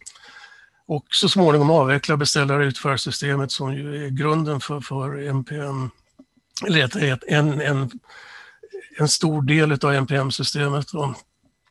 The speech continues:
och framförallt handlar det om att fasa ut aktiebolagen då, som enligt lagen måste sätta aktieägarnas intressen främst, och det möjliggör ett vinstuttag av skattepengar. Och ett sätt att göra det på är att inte förnya kontrakten då när de går ut.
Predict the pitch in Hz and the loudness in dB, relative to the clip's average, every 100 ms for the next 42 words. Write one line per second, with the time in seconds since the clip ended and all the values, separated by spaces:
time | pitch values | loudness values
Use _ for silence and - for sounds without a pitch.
0 | _ - - - - - 147 170 147 151 | _ -12 -12 -14 -18 -12 0 2 4 2
1 | 156 175 147 147 147 135 - 151 131 147 | 2 2 4 2 2 -2 -2 -2 0 -2
2 | 131 165 139 - 135 139 143 151 165 156 | -2 -2 -2 -2 -2 -2 -2 -2 -2 -2
3 | 143 143 147 151 - 147 147 143 131 - | -2 -4 -6 -10 -8 -6 -4 -4 -6 -10
4 | - 262 - - - - - 135 139 151 | -18 -20 -20 -20 -20 -20 -10 -2 0 2
5 | 151 147 131 135 143 127 - 151 135 - | 0 0 -2 0 -2 -4 -6 -6 -4 -2
6 | 147 139 143 139 - 135 143 127 - 123 | -2 -2 -2 -4 -4 -4 -4 -4 -4 -6
7 | - 151 151 139 151 135 151 147 139 139 | -2 -2 0 -4 -4 -2 0 0 0 -2
8 | 139 131 - 160 135 - 131 - 139 147 | -4 -8 -6 -4 -2 -4 -6 -6 -6 -6
9 | 139 - 127 - 123 139 143 139 135 - | -8 -8 -8 -10 -8 -6 -6 -10 -12 -18
10 | - - - - 151 175 - 151 151 147 | -20 -18 -20 -2 2 2 2 0 0 2
11 | 131 135 143 135 127 143 127 123 147 139 | 2 0 -2 -2 -2 -2 -4 -4 -2 0
12 | 147 151 160 135 143 - - 170 147 139 | 0 -2 -2 -2 -2 -4 -6 -4 -2 -4
13 | 139 135 131 139 139 147 139 143 151 - | -6 -6 -6 -8 -8 -8 -6 -6 -8 -12
14 | - | -18